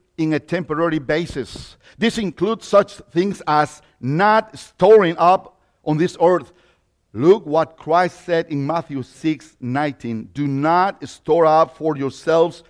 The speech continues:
treasures on earth, where moth, moth and rust destroys, and where thieves break in and steal,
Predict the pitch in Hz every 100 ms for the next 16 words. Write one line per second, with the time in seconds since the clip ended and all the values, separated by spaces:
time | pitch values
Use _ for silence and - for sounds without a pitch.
0 | _ _ _ - 165 214 - 180 180 190
1 | - 147 147 170 190 220 - _ - -
2 | 156 160 139 139 151 185 214 180 - _
3 | 135 156 196 226 - _ 147 139 135 175
4 | 180 147 135 - 160 180 202 - _ _
5 | _ _ - 165 160 151 139 151 139 -
6 | _ - 214 226 180 123 123 135 170 175
7 | - 180 180 180 - 151 143 - 196 214
8 | 165